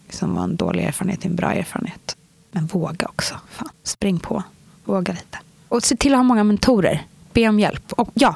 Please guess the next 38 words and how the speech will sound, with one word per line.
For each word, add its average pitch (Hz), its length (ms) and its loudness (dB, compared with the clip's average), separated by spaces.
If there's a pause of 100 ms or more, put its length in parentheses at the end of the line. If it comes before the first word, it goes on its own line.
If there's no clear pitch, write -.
be 254 140 6
om 226 80 6
hjälp. - 260 0 (220)
Många 254 280 4
mentorer 220 600 4
och 190 80 2
be 185 180 2
om 190 100 4
hjälp 190 280 2
också. - 200 -2
Att 190 200 2
våga 214 340 4
be 190 200 2
om 185 120 4
hjälp. 170 320 2 (120)
Och 208 100 4
att 190 100 0
så 180 80 2
här, 175 60 0
våga 185 380 2
att 175 100 -4
så - 80 0
här, 180 140 -2
det 208 120 0
här 190 120 2
kan 214 260 2
inte 190 200 0
jag. - 140 -2 (260)
Okej, 190 320 -2
tycker - 260 -4
du 185 60 2
det 190 60 2
är - 20 2
jobbigt 185 280 0
att - 60 -6
fråga 185 240 2
din 175 160 0
chef? - 440 -4